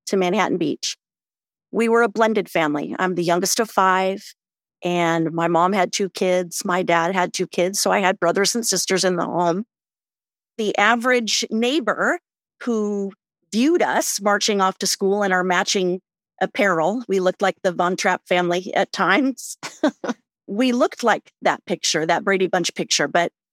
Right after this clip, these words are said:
there was a lot of turmoil in the home. Mom and dad had a oil and vinegar, fire and water type of relationship. I knew that there was love and passion somewhere,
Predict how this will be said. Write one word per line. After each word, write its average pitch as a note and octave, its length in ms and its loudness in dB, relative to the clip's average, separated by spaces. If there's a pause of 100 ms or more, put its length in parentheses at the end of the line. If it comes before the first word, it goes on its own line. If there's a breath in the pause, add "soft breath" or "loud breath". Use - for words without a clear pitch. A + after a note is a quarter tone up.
(160)
there A3 140 0
was G#3 100 0
a A3+ 80 0
lot G3+ 180 4
of G3+ 120 -4
turmoil E3+ 640 -2 (100)
in F3+ 140 0
the E3 80 2
home. D#3 440 -4 (560)
Mom G3 300 2
and F#3+ 80 0
dad G3 220 2
had F#3+ 240 0
a F3+ 440 -2 (280)
oil A#3 240 4
and G#3+ 160 0
vinegar, F#3+ 480 0 (260)
fire A3+ 320 2
and G#3 160 -2
water G3 500 0
type G3+ 280 0 (100)
of F#3+ 380 2 (400)
relationship. G#3+ 720 0 (540)
I G3 80 2
knew B3+ 260 2
that B3 220 0
there G#3 200 2
was F3 440 -2 (500)
love G3+ 400 4
and G3 160 -2
passion G3 500 0
somewhere, D4 680 0